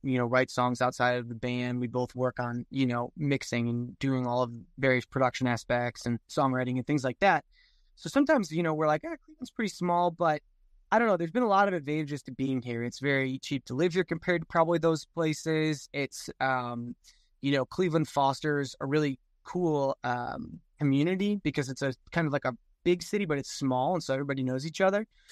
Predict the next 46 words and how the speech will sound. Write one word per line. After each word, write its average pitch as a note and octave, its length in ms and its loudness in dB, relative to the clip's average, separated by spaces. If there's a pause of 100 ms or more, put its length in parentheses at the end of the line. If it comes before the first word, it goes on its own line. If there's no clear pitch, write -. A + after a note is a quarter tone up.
(160)
and B2+ 120 -2
that, C#3 300 -2
that, C3+ 160 -2 (680)
well, C3+ 220 -4 (380)
um, C#3+ 440 2 (760)
and F3 120 -2
so F3+ 160 2
there's D#3+ 200 0
so G#3+ 180 -2
many G#3 300 2
advantages, C#3 580 -2
but C#3 300 0 (100)
yeah, G#3 280 4
I C#3+ 60 -4
mean, D#3+ 160 -2
we, A#3 200 0
we've C4+ 180 -6
thought C#3+ 340 0
about C#3 240 0
it F#3 80 0
and E3+ 200 0
I F3 120 2
would G#3 140 0
not F#3 240 2
be F#3+ 80 -4
opposed F3+ 420 -6
to A#2 100 -8
it. B2 100 -8
It's - 120 -12
just - 240 -2
something E3 440 0
that C#3 260 2 (320)
would E3 100 2
have F3 140 4
to E3 80 -14
be F3+ 80 -2
the D#3+ 100 0
right D#3+ 180 2
timing D3 480 -2
and C3+ 100 -4
it C3+ 40 0
would C#3+ 80 0
have D3+ 140 0
to C3 100 -8
feel D#3 360 -2
like C3 260 -2